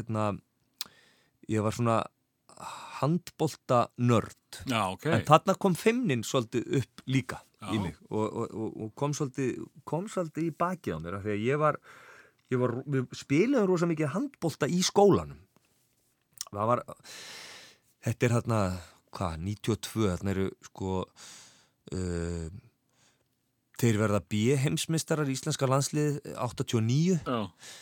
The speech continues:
Speaker 1: Svo kemur, sko, svo kemur þetta geggjaða, hérna, mót sem þeir spila, uh, Ólympíuleikarnir í Barcelona níutíu og tvö, þar sem þeir verða í fjórða sæti, tapa fyrir Frökkum í æsispennandi leik um bronsið.
Speaker 2: Mm.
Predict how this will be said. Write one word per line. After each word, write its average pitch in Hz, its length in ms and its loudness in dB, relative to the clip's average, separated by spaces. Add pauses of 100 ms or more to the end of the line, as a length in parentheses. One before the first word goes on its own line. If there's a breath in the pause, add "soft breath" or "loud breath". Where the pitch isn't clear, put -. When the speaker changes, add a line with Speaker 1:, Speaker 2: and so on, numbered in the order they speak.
Speaker 1:
Svo - 240 -4
kemur, 123 320 4
sko, 120 300 2 (260)
svo 113 200 -2
kemur 117 260 0
þetta 113 240 -2 (400)
geggjaða, 156 880 4 (640)
hérna, 127 480 -2 (100)
mót 123 480 2
sem 151 160 0
þeir 139 140 2
spila, 156 480 -2 (180)
uh, 117 240 -2
Ólympíuleikarnir 139 840 0
í - 20 -2
Barcelona 143 520 0
níutíu 139 280 -2
og - 80 -16
tvö, 131 240 4 (320)
þar 104 140 -6
sem 117 160 2
þeir 113 100 0 (160)
verða 117 320 2
í 110 80 -2
fjórða 160 320 4
sæti, 180 320 -2
tapa 143 320 0
fyrir 127 200 0
Frökkum 156 600 -2
í 131 60 -4 (180)
æsispennandi 156 1080 0 (260)
leik 147 320 4
um 143 140 0
bronsið. 151 580 2
Speaker 2:
Mm. 98 140 -2